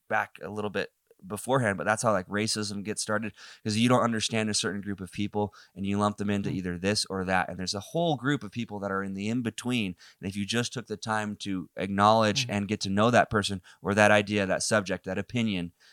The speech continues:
Speaker 1: you would realize that there is complexity, there is nuance, and you
Speaker 2: Yeah.
Speaker 1: can't deal with absolutes.
Speaker 2: And even in the Bible, we see people trying to lay hold of absolutes.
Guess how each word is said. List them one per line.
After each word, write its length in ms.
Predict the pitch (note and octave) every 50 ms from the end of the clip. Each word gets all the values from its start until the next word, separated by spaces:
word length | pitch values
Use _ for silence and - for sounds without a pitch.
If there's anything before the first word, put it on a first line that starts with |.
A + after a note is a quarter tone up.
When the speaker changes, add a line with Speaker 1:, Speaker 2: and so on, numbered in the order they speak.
| _ _ -
Speaker 1:
you 180 | F#2 G#2 G#2+
would 140 | G#2+ G#2 G2+
realize 560 | G2+ A2 A2 A2 G#2+ G#2 G2 G2 F#2+ - - - -
that 200 | G2 G2 F2+ -
there 160 | F#2+ G2 G2+
is 220 | A2+ C3 D3 C3
complexity, 640 | - - A#2+ A2 - G#2+ G2 F#2 - G#2 G2 F#2+ F#2
there 180 | F#2+ G2 G#2+
is 180 | B2+ C3+ B2 G#2
nuance, 520 | G2+ F#2 F#2+ F#2 F2+ F2+ E2 - - - _ - - - _ -
and 140 | G2 G2+
you 100 | G2+ G2
Speaker 2:
Yeah. 80 | C3 C3
Speaker 1:
can't 240 | A#2+ A2+ A2 E2 F2+
deal 440 | G2 G#2+ A2+ A2+ G#2+ G2 G2 F#2 -
with 180 | - F#2+ G2 F#2+
absolutes. 640 | F#2 F#2 F#2 - - F#2+ G2 - - - - - _ _ _ -
Speaker 2:
And 160 | - G3+ A3
even 260 | A#3 A#3+ C4 C4 C4
in 100 | C4+ B3
the 80 | A3 F#3
Bible, 460 | D3+ F#3+ F3+ G3+ A#3 A3 G#3 G3 F3
we 180 | D#3+ F3 F#3+ F3
see 600 | - - - - G3+ G3 G3 G3 F#3+ F3+ E3+ - _ -
people 320 | - G3+ G3+ - G3 F#3+
trying 440 | - - - F3+ F#3+ G#3 A3 A#3 A3+
to 120 | - - G#3
lay 220 | F#3+ G3+ G3 G3 F3+
hold 340 | D#3+ F3 F#3 F#3 F3+ E3+
of 140 | E3+ D#3+ C#3+
absolutes. 880 | D#3+ D#3 D#3+ D3 C#3 - - C#3+ C#3 D3 D3 B2 - - - - - -